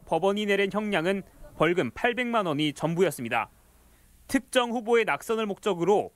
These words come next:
허위 사실을 퍼뜨려 선거에 영향을 줬다면서도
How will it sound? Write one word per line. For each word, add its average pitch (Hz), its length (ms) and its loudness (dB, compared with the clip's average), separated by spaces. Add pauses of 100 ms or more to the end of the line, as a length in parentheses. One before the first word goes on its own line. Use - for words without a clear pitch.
(340)
허위 254 240 0
사실을 226 400 0
퍼뜨려 190 520 -2 (260)
선거에 220 680 2
영향을 202 400 0
줬다면서도 170 840 0